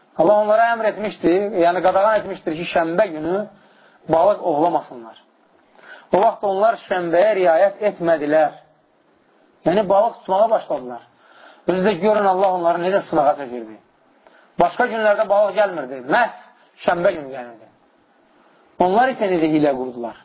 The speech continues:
Onlar dedilər, "Biz şənbə günü balıq ovlamırıq." Cümə günü tor çəkirdilər və bazar günü o toru çıxardırdılar. Və deyirdilər, "Biz balıq ovlamırıq." Halbuki o balıqlar şənbə günü o tora düşürdü.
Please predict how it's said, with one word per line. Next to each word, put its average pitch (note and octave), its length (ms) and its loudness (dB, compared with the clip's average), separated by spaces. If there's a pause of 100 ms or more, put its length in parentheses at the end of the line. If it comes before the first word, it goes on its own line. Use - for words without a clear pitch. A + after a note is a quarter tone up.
(1000)
Onlar D3+ 220 2
dedilər, F#3 380 -2
"Biz F3+ 80 -16
şənbə F#3 340 -4
günü F#3+ 200 -4
balıq F#3 280 0
ovlamırıq." F#3 460 0 (1040)
Cümə G3+ 260 4
günü G#3 240 -2
tor G#3 180 2
çəkirdilər F3 680 2 (200)
və F3+ 120 0
bazar G#3 280 2
günü D#3+ 180 -6
o C#3+ 100 -4
toru D3 200 0
çıxardırdılar. B2 720 -2 (680)
Və F3+ 120 2
deyirdilər, G3 480 0
"Biz F#3 220 -6
balıq G#3+ 240 2
ovlamırıq." G#3+ 500 -4 (1600)
Halbuki F#3 380 2
o E3+ 200 0
balıqlar E3 400 0
şənbə D#3+ 440 -2
günü E3 160 -4
o E3+ 100 0
tora C3 260 0
düşürdü. A2 340 -14